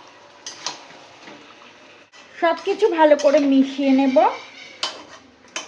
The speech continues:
এখানে জল দেওয়ার কোনো দরকার নেই, মাংস থেকে এমনি জল বেরোতে শুরু করেছে।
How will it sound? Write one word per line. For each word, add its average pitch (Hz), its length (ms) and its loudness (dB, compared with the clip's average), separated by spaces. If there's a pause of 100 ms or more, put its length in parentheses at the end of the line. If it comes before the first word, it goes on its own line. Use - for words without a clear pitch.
(360)
এখানে 285 220 -2 (160)
জল 285 220 6 (100)
দেওয়ার 294 320 8
কোনো 285 160 -2 (140)
দরকার 254 380 0 (140)
নেই, 370 160 -2 (2000)
মাংস 233 260 -4 (180)
থেকে 320 240 -2 (680)
এমনি 254 240 2 (180)
জল 269 140 6 (100)
বেরোতে 220 260 0 (100)
শুরু 180 220 -10
করেছে। 175 340 -16